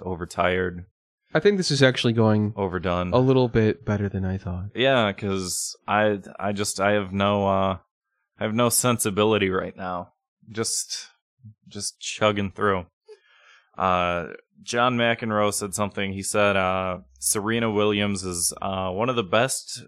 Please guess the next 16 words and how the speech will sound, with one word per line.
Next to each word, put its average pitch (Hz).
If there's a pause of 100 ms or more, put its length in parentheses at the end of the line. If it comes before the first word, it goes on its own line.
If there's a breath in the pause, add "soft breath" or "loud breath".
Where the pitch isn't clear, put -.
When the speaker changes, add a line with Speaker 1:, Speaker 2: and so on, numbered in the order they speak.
(160)
Speaker 1:
female 113
tennis, 107
she 127
is 113
the 107
best 101
female 110
tennis 107
player 95
ever, 98 (760 soft breath)
but 104
that 98 (120)
she -
would 110
rank, 101
like, 98